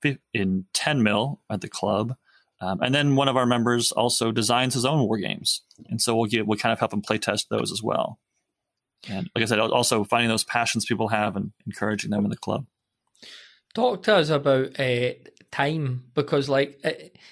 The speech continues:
Speaker 2: from, you know, leaving the house, or,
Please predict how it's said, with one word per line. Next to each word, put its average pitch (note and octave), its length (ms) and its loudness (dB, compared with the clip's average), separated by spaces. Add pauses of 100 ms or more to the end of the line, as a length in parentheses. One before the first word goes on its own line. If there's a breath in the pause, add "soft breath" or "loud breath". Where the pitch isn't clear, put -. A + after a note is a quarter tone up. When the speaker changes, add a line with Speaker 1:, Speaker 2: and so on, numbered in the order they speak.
(140 loud breath)
Speaker 2:
from, D#3+ 540 2 (800)
you D#3 100 0
know, D3+ 140 2
leaving D#3+ 420 0
the D3+ 80 2
house, D3 380 0
or, D3 200 0